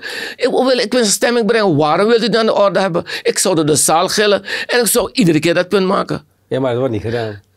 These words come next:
Speaker 1: Bij, bij niets. Dus
Speaker 2: Ja, maar
Speaker 1: kijk, <clears throat> bij, bij de, eh, dat laatste ding van I M F. Ik ben ook een beetje teleurgesteld in Karel Ekhorst. Ik vond hem een heel objectieve analyse maken. Maar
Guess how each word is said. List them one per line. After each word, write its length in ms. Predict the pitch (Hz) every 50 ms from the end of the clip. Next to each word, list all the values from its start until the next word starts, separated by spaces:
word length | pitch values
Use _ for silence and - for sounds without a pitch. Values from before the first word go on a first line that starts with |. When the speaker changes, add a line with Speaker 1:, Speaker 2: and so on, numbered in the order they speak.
| _ _ _
Speaker 1:
Bij, 320 | - 233 277 254 233 - -
bij 160 | - 196 226 220
niets. 420 | 220 247 269 247 - - - - - _ - - - - - -
Dus 220 | - - - 98 -
Speaker 2:
Ja, 220 | 123 117 117 113
maar 120 | 117 127
Speaker 1:
kijk, 280 | - 185 165 139 - - _ _ _ _ _ - - - _ _ _ _
<clears throat> 220 | - 156 143 98 165
bij, 420 | 160 180 180 147 - - 147 - - _ _
bij 160 | 175 175 165
de, 80 | 156
eh, 380 | 156 143 - - 160 160 151 147 147
dat 160 | 160 156 143
laatste 300 | 165 156 147 156 - -
ding 120 | 175 170 175
van 180 | 170 - 147
I 100 | 147 135 135
M 140 | 127 107 104
F. 40 |
Ik 220 | - - 175 170 -
ben 180 | 226 226 -
ook 180 | - 196 - - -
een 60 | 196
beetje 180 | 208 185 208 196
teleurgesteld 400 | 170 185 165 165 147 160 135 117
in 120 | 143 139
Karel 280 | 143 147 127 131 127 -
Ekhorst. 420 | 120 117 - - 107 98 101 -
Ik 80 | - -
vond 120 | 139 139
hem 100 | 139 147
een 100 | 151 156
heel 340 | 139 131 139 147 135 - - - _ _ _ _
objectieve 440 | - 143 - 151 139 - 139 120 -
analyse 420 | 95 131 117 120 120 110 - -
maken. 300 | 113 113 107 - - - - - - - - - - - - - - - - - - _
Maar 440 | - - 202 196 190 196 196 196